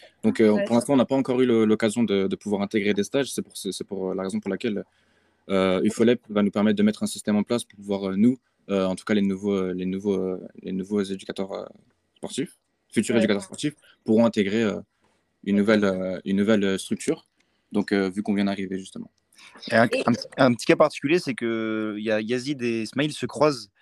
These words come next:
Speaker 3: Ce sont deux promos différentes.
Speaker 2: D'accord.
Speaker 3: Et qu'on essaye, euh, dans la mesure du possible, de faire intervenir les plus anciens sur les plus nouveaux.
Speaker 2: Ah oui, ok. Et, et, euh, Bertrand, je voulais justement aussi vous poser la question. Alors du coup, euh, euh,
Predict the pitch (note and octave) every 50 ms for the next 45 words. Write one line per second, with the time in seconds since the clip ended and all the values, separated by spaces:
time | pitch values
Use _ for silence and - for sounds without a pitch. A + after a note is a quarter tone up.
0 | _ _ _ - - - G#2 - A#2 A2 G#2+ B2+ D3+ C#3+ - - B2 B2+ C3 C3+
1 | B2 A#2 - B2+ A2+ A#2+ - - - - _ _ _ _ _ _ _ _ - G#3
2 | G3+ F#3+ - G3+ A3 C4+ D#4 A3+ G3+ C3+ A2 - B2+ B2+ B2+ B2 B2 A#2 A#2 B2
3 | B2+ - - C#3+ C#3+ C3+ B2+ B2 A2 A2 A2 G#2 G2+ A2+ G#2+ A2 A2 A2+ A2+ A2
4 | - B2 A2+ - D3+ C3+ A#2+ A2 A#2 G#2+ G#2+ - - C3+ A#2+ B2 A#2+ - B2+ A#2+
5 | B2 C3+ C3+ C3+ A#2+ A2+ A2 G#2+ G#2+ G#2+ - _ - - C#3 C#3 C3 C3 B2+ A#2
6 | - - C3+ C#3+ D#3 F3 - - - - B2 A#2 A2+ G#2+ - - B2+ B2+ C3 B2+
7 | A#2+ A#2+ A#2+ _ _ _ _ _ - G3+ G#2 - G#3 A3+ A#3+ A#3+ G#3 - A#3 A3+
8 | - A3+ G3 G3 - _ _ _ _ _ _ - - - - - - - - -
9 | - - B3 A#3+ - - C4+ C4+ C4+ C4 B3+ B3 A#3+ A3+ C4 C4 - - G#4 A4+
10 | E4+ C#4 C4+ C4 C4 A#3 A#3 B3 - - D4+ D4 D#4+ E4 D#4 C#4 - - D#4+ F4
11 | C4+ - B3+ A#3+ A3+ B3 A#3 G#3+ G#3 A3 G#3+ G#3 _ - F4+ E4+ C4 A#3 G#3 G3+
12 | G3 A3 A3+ _ - D#4+ D#4+ D4+ C4 A#3+ A3+ G3+ - - F#3+